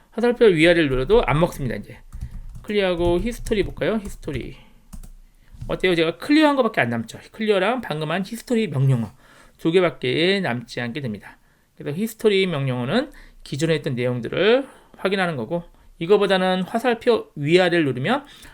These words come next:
앞에 했던 명령어들이 다시 한번 반복이 된다. 이 정도 기억하시면 되겠어요.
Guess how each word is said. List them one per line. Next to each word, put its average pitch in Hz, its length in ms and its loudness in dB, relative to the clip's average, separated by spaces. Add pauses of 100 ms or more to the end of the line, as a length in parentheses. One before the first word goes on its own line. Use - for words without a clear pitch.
(120)
앞에 120 280 0
했던 170 220 0
명령어들이 131 560 0 (300)
다시 131 240 -2
한번 151 440 -2
반복이 147 420 0
된다. 135 400 -4 (300)
이 147 80 -8
정도 160 440 0
기억하시면 135 640 -4
되겠어요. - 360 -10